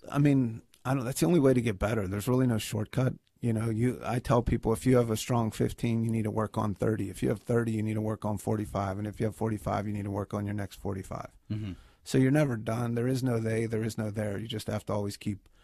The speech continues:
Speaker 1: trying to get where you can get paid to do what you love, you know. When I started, I was fortunate. I think, I'm trying to think of the time frame 'cause I said I moved right to San Francisco or San Diego, but I think there was a gap 'cause I was in Pittsburgh for a while,
Speaker 2: Mm-hmm.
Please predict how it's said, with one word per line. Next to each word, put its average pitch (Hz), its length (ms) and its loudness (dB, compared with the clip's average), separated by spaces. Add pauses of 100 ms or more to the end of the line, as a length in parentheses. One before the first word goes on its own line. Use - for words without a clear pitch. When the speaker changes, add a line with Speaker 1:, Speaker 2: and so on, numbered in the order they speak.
(380)
Speaker 1:
trying 123 240 4
to 117 60 8
get 113 200 4
where 120 140 -2
you 113 120 -2
can - 120 -2
get 113 220 0
paid 113 260 6
to 101 60 -10
do 107 160 0
what - 80 -6
you 117 80 -6
love, 110 360 -2 (280)
you 110 100 -4
know. 107 300 -4 (640)
When 139 160 2
I 151 80 6
started, 147 360 4
I 120 60 4
was 110 180 -2
fortunate. 127 520 0
I 120 80 -4
think, - 260 0
I'm 117 240 0
trying 156 220 0
to 143 80 2
think 135 200 -2
of 120 60 2
the 104 80 0
time 117 320 -2
frame 117 320 -2
'cause 110 400 -6
I 113 80 -2
said 117 240 0
I 117 60 4
moved 113 280 -2
right 113 220 -6
to 123 100 -4
San 120 200 -4
Francisco 120 480 -8
or 113 40 -4
San 110 360 -4 (320)
Diego, 123 500 0 (420)
but 117 100 2
I 117 60 4
think 147 220 2
there 135 100 4
was 113 120 0
a 113 60 -6
gap 117 300 -2
'cause 117 160 -4
I 123 40 2
was 123 120 0
in 123 100 2
Pittsburgh 110 480 -2
for 107 140 -2
a 104 80 0
while, 104 400 0 (120)
Speaker 2:
Mm-hmm. 107 240 -6